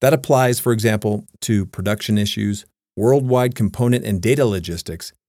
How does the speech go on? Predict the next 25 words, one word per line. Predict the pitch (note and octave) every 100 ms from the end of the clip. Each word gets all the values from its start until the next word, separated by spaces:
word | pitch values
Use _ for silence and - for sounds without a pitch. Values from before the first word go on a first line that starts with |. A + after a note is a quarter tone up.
| -
and | D3 E3
the | C#3 -
optimization | A#2+ D3 - E3+ D3 C3+ C3 C#3 C3
of | A2
vehicle | G2+ A#2+ A#2 A#2+
production | - A2+ G#2+ - G#2+
planning | G2 F2+ F#2 G2
in | G#2
Daimler's | G2+ G#2+ G#2+ G2+ F#2
plants | - A#2 G2 - _
all | C3 E3 E3+
over | C3+
the | A#2+
world. | G2 F#2 E2 - _ _ _ _
Today, | - A#2 E3+ F3+ C3
we | C3
still | B2 - G3
don't | F#3 C3+ C3
know | C3 B2+
with | A#2+ A#2
any | B2+ G#2+
certainty | - - D3 G#2+ F#2+
whether | G2 G2+ F#2+
quantum | - A#2 A#2+ A#2+
computers, | B2+ A2+ G2+ F2 F2+